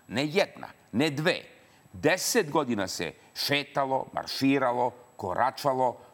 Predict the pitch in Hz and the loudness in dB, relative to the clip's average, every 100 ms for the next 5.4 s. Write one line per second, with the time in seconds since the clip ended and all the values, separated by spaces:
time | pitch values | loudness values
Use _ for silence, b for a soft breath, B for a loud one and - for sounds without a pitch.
0 | _ 104 131 - 120 - 123 104 - 123 | _ 0 0 0 -8 -2 -2 -2 0 0
1 | 131 135 127 117 98 85 - - b b | 2 0 0 0 -2 -6 -14 -16 b b
2 | b - 82 - 180 208 170 - 208 - | b -8 -6 -2 -2 0 -4 -4 -4 -2
3 | 190 175 180 - 175 139 95 - - b | -2 -2 -2 0 0 0 -4 -6 -20 b
4 | b b - 101 175 185 185 185 214 170 | b b -8 -2 -2 -2 0 0 -2 -2
5 | 185 190 175 | -2 -2 -8